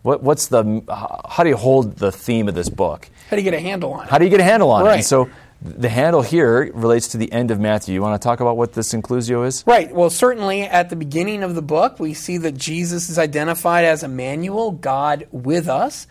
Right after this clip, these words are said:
Speaker 2: At the end of the book, in chapter twenty-eight, what we see is Jesus tell the disciples,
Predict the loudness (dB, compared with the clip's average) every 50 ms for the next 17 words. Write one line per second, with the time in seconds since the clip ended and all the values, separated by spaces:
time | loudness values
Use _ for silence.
0 | _ _ _ _ -6 -6 -4 -4 -4 -6 -6 -4 -4 -4 -4 -4 -4 -6 -6 -4
1 | -2 0 0 -2 -2 -6 -8 -8 -4 0 0 0 0 0 -6 -18 -16 -12 -10 -8
2 | -8 -6 -6 -6 -6 -6 -6 -6 -8 -10 -12 -10 -8 -8 -8 -8 -8 -6 -4 -4
3 | -4 -4 -6 -10 -10 -10 -10 -8 -8 -10 -12 -12 -10 -8 -8 -8 -8 -10 -14 -8
4 | -2 0 0 0 0 -2 -8 -10